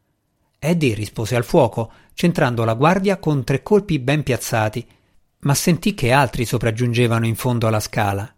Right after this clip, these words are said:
e altri ancora si avvicinavano dalla direzione del locale tecnico. "Di qua!"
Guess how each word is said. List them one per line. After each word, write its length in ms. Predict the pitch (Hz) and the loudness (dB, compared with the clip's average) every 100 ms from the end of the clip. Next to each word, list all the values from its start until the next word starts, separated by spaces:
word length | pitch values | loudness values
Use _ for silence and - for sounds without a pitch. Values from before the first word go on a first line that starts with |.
| _ | _
e 180 | - 143 | -2 2
altri 300 | 120 98 147 | 2 0 0
ancora 480 | 165 175 233 185 175 - _ | 0 2 2 2 -2 -12 _
si 200 | - - | -4 2
avvicinavano 760 | 202 190 208 233 131 107 120 127 | 4 4 0 0 0 0 -2 0
dalla 260 | 135 139 | 2 2
direzione 640 | 131 143 180 180 - 127 131 | 2 0 0 -2 -2 0 2
del 140 | 135 | 0
locale 320 | 147 135 123 | 0 0 -2
tecnico. 520 | 135 95 - 110 104 - _ _ _ _ _ _ _ _ | -2 -6 -8 -10 -12 -14 _ _ _ _ _ _ _ _
"Di 180 | 190 247 | -2 0
qua!" 500 | 302 277 165 101 | 2 2 2 -4